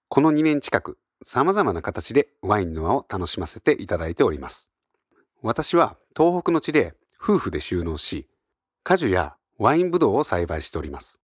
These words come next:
昨シーズン収穫したブドウ、白シャルドネ、赤カルメネソービニオンは、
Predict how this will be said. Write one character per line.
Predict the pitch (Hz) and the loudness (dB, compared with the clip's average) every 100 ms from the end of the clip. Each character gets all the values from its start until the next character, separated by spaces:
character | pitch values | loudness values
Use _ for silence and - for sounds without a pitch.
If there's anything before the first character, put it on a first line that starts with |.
| _ _ - | _ _ -8
昨 | - - | -6 -4
シ | - | -2
ー | 202 | 0
ズ | 98 | -2
ン | |
収 | 82 104 | -2 -4
穫 | 95 90 | -4 -6
し | - | -2
た | - 80 - _ - | 0 0 -4 _ -8
ブ | 95 | 0
ド | 92 78 - | 0 0 -8
ウ、 | _ _ _ _ _ | _ _ _ _ _
白 | - - 170 87 | -8 0 0 0
シ | - 101 | -4 -2
ャ | |
ル | 85 | -2
ド | 80 | -4
ネ、 | 69 - _ _ _ - | -8 -14 _ _ _ -4
赤 | - - - _ | -2 0 -4 _
カ | - | -2
ル | 123 | 2
メ | 131 | 2
ネ | 127 | 2
ソ | - 113 | 2 2
ー | |
ビ | 107 | 2
ニ | 95 | -2
オ | 71 | -6
ン | 73 | -6
は、 | 92 | -8